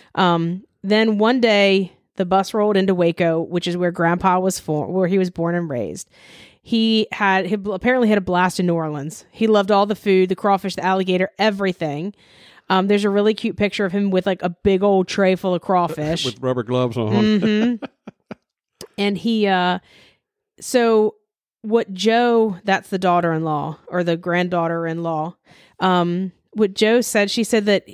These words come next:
Speaker 1: Grandpa taught them so many things, and that it's the sweet things. It's like the joy and contentment he got just by sitting by a campfire, or the moments he spent feeding popcorn to the ducks.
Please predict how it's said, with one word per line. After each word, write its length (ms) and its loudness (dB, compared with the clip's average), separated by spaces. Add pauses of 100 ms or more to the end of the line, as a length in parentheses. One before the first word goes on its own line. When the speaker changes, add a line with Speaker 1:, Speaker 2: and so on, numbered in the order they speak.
Speaker 1:
Grandpa 360 0
taught 300 -2
them 440 -2
so 200 -2
many 260 2
things, 520 -2 (480)
and 160 2
that 80 6
it's 200 -2
the 120 0
sweet 440 -2
things. 260 0
It's 140 -6
like 120 -2
the 80 -2
joy 280 0
and 60 -2
contentment 680 -2
he 180 -4
got 280 0
just 200 -6
by 120 2
sitting 300 -2
by 180 2
a 20 0
campfire, 720 -10 (400)
or 560 2 (360)
the 120 -2
moments 340 2
he 120 0
spent 360 -2
feeding 320 0
popcorn 440 -4
to 40 -8
the 60 -4
ducks. 560 -4